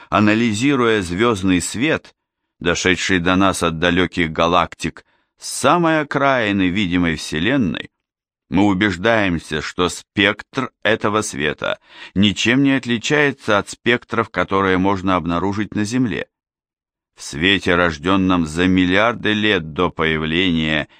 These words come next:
и Земли, и Солнца, мы наблюдаем те же неоспоримые спектральные отпечатки водорода, гелия, углерода, неона и тому подобного,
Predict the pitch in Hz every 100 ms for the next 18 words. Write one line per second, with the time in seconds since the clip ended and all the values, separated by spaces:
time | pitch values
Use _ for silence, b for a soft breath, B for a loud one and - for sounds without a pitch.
0 | b - 143 123 127 110 85 87 76 80
1 | 123 - 98 107 101 82 82 73 _ _
2 | _ _ _ - 78 78 73 80 76 82
3 | 80 - 82 82 80 80 82 78 - 80
4 | 78 85 82 80 - 76 - 80 85 85
5 | 82 80 78 - 76 - 78 - - 76
6 | 76 71 69 73 80 85 - _ _ _
7 | - 85 92 87 90 92 90 90 85 95
8 | 92 82 98 90 85 82 82 87 104 104
9 | 98 b b b - 78 82 85 76 71
10 | 76 90 85 85